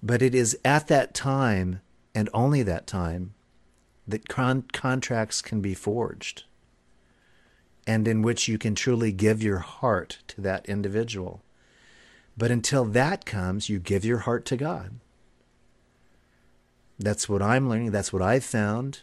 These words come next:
That's what I believe is happening here. Unless two be agreed, how can they walk together? That's the question. They can only walk together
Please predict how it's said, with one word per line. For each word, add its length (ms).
That's 240
what 100
I 80
believe 380
is 180
happening 540
here. 640
Unless 540
two 520
be 220
agreed, 920
how 140
can 140
they 80
walk 300
together? 360
That's 160
the 60
question. 500
They 100
can 140
only 200
walk 240
together 480